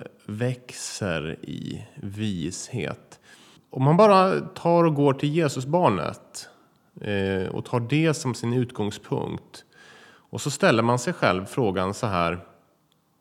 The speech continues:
när Jesus föddes, var det så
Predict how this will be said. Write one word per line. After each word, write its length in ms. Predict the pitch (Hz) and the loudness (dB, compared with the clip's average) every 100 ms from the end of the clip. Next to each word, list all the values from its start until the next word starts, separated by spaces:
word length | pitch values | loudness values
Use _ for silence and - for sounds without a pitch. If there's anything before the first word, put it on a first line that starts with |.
| _ _ _ _ _ _ - | _ _ _ _ _ _ -4
när 240 | 120 160 | 2 4
Jesus 540 | 175 120 101 123 117 | 6 4 4 -2 -6
föddes, 800 | - 85 76 95 123 - - - - _ _ _ | -2 -2 -2 -2 -4 -4 -12 -14 -18 _ _ _
var 300 | - 101 120 | -10 0 4
det 60 | 156 | 4
så 520 | 160 113 95 95 92 | 2 -2 2 0 0